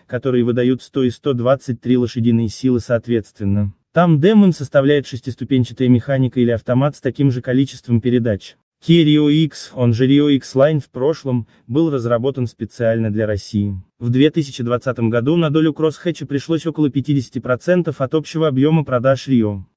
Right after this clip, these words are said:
По данным Ассоциации европейского бизнеса, с января по сентябрь на российском рынке реализовали пятьдесят восемь тысяч шестьсот восемьдесят девять экземпляров Rio. С таким показателем модель остаётся самой популярной иномаркой в стране.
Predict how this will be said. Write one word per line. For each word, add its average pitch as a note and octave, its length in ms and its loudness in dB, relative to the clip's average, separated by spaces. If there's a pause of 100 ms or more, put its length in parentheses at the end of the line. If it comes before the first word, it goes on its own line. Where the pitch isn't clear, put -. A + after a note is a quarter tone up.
По A2+ 140 0
данным D3+ 400 4
Ассоциации E3+ 560 0
европейского D#3 580 -2
бизнеса, C3 640 0 (220)
с - 120 -10
января C3+ 400 2
по C#3 120 -6
сентябрь D#3+ 480 0
на D3 120 0
российском C3+ 520 -2
рынке E3 320 -2
реализовали C3+ 580 0
пятьдесят B2+ 560 -4
восемь D3+ 360 -2
тысяч C#3 280 -8
шестьсот F3 400 -8
восемьдесят C3+ 600 -2
девять D3+ 360 0
экземпляров A#2 640 -2
Rio. G2+ 360 -2 (200)
С - 100 -20
таким C#3 300 0
показателем D#3 560 0
модель D#3+ 340 2
остаётся E3+ 480 -2
самой F3+ 320 0
популярной C3+ 540 -2
иномаркой C3 460 -2
в - 40 -16
стране. G#2 540 -4